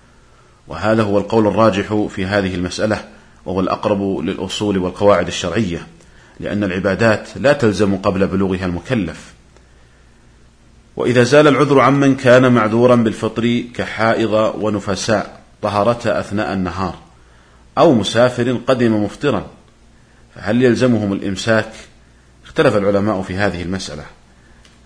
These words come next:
فمن أهل العلم من قال إنه لا يجب الإمساك عليهم في هذه الحال،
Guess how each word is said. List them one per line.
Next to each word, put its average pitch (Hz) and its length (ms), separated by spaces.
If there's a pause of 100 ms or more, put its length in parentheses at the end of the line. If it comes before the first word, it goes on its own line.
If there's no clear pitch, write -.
فمن 104 160
أهل 113 160
العلم 120 580
من 104 100
قال 120 300
إنه 113 560
لا 127 180
يجب 110 260
الإمساك 98 480
عليهم 98 360
في 92 140
هذه 92 260
الحال، 123 380